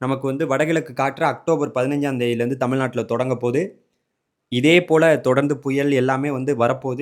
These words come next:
இந்த மாதிரி செய்திகள்லாம் நீங்க எப்போவுமே தெரிஞ்சுக்கணும்னா நம்ம சேனலை சப்ஸ்கிரைப் பண்ணி வச்சு பாருங்க. குறிப்பா வடகிழக்கு பருவமழை நமக்கு அதனுடைய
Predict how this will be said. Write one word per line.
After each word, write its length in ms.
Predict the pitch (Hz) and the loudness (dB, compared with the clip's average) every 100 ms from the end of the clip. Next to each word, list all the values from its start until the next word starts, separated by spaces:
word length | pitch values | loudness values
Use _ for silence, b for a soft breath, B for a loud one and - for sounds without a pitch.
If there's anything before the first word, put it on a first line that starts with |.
| 151 | -6
இந்த 100 | 127 | -6
மாதிரி 200 | 127 120 123 | -2 -2 0
செய்திகள்லாம் 560 | 139 156 151 139 151 143 | -2 0 0 0 -2 -2
நீங்க 140 | 120 117 | -2 -4
எப்போவுமே 420 | - 156 143 147 | 0 0 0 -2
தெரிஞ்சுக்கணும்னா 580 | 127 127 131 120 117 170 208 _ _ _ _ | -4 -6 -6 -8 -8 -10 -12 _ _ _ _
நம்ம 200 | 117 127 123 | -2 -2 -2
சேனலை 280 | 135 143 131 | -4 -2 -2
சப்ஸ்கிரைப் 460 | 110 - - 151 127 | -4 -6 -2 0 0
பண்ணி 160 | 120 117 | -4 -4
வச்சு 160 | 117 | -6
பாருங்க. 340 | 113 113 113 139 170 _ _ _ _ _ _ _ _ _ - | -6 -4 -4 -8 -10 _ _ _ _ _ _ _ _ _ 4
குறிப்பா 280 | 160 160 175 | 4 6 6
வடகிழக்கு 460 | 143 165 175 165 143 | 6 4 4 2 0
பருவமழை 420 | 143 143 139 156 | -2 -2 -2 -2
நமக்கு 380 | 147 131 131 185 220 _ _ _ _ _ 120 | -2 -4 -4 -6 -6 _ _ _ _ _ 0
அதனுடைய 340 | 135 135 | 2 2